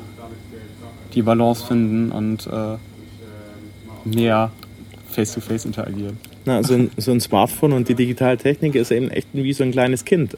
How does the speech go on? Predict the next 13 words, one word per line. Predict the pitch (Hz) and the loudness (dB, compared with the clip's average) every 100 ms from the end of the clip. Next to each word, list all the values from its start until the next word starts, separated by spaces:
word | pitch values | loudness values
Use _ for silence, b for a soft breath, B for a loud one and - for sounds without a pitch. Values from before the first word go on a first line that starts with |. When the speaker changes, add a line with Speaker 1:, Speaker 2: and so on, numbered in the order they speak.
| - | -6
Speaker 2:
Also | 98 107 104 | -2 0 2
wir | 110 | 0
sind | 110 117 117 110 | 0 -2 -4 -4
meistens | 107 117 - 135 | 0 0 0 -2
eben | 120 123 123 117 | 2 2 2 2
wirklich | 120 131 - | 2 0 0
so | |
eine | 127 120 | 2 2
Nanny, | 110 110 143 151 B B | 4 4 2 0 B B
Speaker 1:
Mhm. | 120 | 0
Speaker 2:
die | 117 | 2
danach | 117 117 117 101 | 4 2 2 -2
schaut. | - 107 139 | -2 2 2